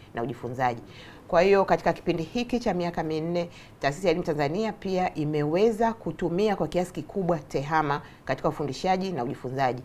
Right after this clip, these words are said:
Na hii nitaitaja katika maeneo makubwa matatu. Kwanza, tumetumia tehama katika usambazaji wa vifaa vya kielimu. Tumeandaa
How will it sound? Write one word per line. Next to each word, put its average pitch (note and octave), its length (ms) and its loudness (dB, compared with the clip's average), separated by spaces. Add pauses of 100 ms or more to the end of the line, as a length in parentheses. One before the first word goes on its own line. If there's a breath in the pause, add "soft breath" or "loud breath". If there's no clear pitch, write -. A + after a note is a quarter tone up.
(240 loud breath)
Na D#3+ 140 0
hii A#3 260 2
nitaitaja F3 520 2
katika E3 380 -2
maeneo C#3+ 320 0
makubwa C3+ 320 -2
matatu. A#2 480 -4 (460 loud breath)
Kwanza, B3 360 4
tumetumia G#3+ 500 -2
tehama G3+ 400 -4
katika D3+ 240 -6
usambazaji D#3+ 760 -2 (160)
wa B2 120 -2
vifaa C3 340 -2
vya B2+ 120 -8
kielimu. B2+ 500 -4 (400 loud breath)
Tumeandaa E3+ 760 4